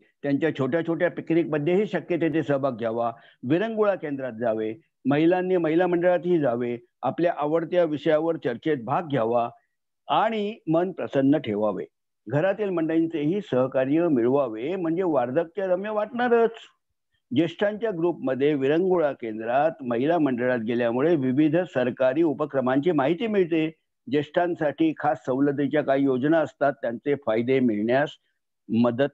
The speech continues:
होते. वार्धक्य रम्य करणे आपल्याच हातात आहे, कारण लहानपणी पिवळ्या, काळ्या, निळ्या गोळ्या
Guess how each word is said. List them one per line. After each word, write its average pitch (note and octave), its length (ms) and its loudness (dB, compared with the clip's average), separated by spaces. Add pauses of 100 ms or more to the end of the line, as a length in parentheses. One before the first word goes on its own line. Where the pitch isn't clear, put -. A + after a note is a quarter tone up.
होते. C#3+ 460 -2 (1200)
वार्धक्य F#3 600 0
रम्य F#3 320 0
करणे D3 400 0
आपल्याच F3 440 0
हातात C#3 280 -2
आहे, A2 220 -10 (640)
कारण E3+ 440 -2 (420)
लहानपणी G#3+ 600 0
पिवळ्या, F#3+ 600 2
काळ्या, D#3 500 0
निळ्या D#3+ 440 0
गोळ्या D3 360 0